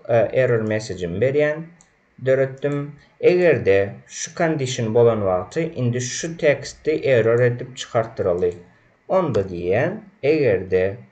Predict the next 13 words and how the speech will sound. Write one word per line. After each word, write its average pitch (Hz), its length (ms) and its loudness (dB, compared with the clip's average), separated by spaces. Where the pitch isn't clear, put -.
köne 139 320 4
higher 143 380 4
date'imiň 104 540 -4
bahasy 110 640 -4
täzeden 113 640 2
uly 113 120 -4
bolsa, 123 600 2
bu 147 120 2
näme 117 240 0
diýmek? 98 460 -6
Täzem 117 540 0
kiçi 165 260 -10
diýmek-de 123 580 -4